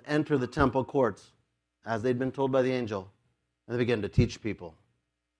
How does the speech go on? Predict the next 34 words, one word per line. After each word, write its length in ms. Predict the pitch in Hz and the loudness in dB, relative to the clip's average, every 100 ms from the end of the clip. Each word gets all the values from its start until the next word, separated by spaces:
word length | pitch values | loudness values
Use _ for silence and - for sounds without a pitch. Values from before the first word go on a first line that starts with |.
| _ _ _ _ _ - | _ _ _ _ _ -20
So 140 | _ 156 | _ 6
they 120 | 185 | 8
had 140 | 214 | 6
faced 260 | - 226 220 | 6 6 6
adversity, 600 | 185 214 254 139 127 165 - _ _ _ _ _ _ - - | 10 10 10 6 0 -2 -6 _ _ _ _ _ _ -16 -2
and 120 | 180 | 6
when 220 | 190 190 151 | 10 10 10
given 220 | 226 233 | 10 10
the 80 | 214 | 6
opportunity, 560 | 185 - 262 262 202 | 6 2 2 4 4
they 220 | 170 165 | 6 6
obeyed. 480 | 165 156 208 143 110 101 _ _ _ _ _ _ _ - - | 6 8 6 6 0 -12 _ _ _ _ _ _ _ -20 8
They 100 | 185 | 10
didn't 460 | 262 247 226 - | 10 8 4 2
get 140 | 160 156 | 6 6
upset. 540 | 123 - 196 226 240 - _ _ | 6 6 8 8 4 -12 _ _
They 160 | 147 175 | 6 8
weren't 280 | 190 190 185 | 10 8 4
offended 720 | 160 - - 185 196 208 196 | -2 -4 6 8 10 10 10
that 140 | 208 | 8
their 120 | 180 190 | 8 8
day 200 | 190 196 | 10 10
was 200 | 196 170 | 10 10
ruined, 340 | 202 202 208 | 12 12 12
that 100 | 190 | 8
they 100 | 190 | 8
were 120 | 180 | 6
put 160 | 180 185 | 8 8
in 140 | 180 | 8
jail. 320 | 160 185 185 | 8 8 10
They 100 | 196 | 10
weren't, 220 | 185 170 147 - - | 8 6 2 -10 0
they 80 | 170 | 6
weren't 240 | 175 170 | 8 6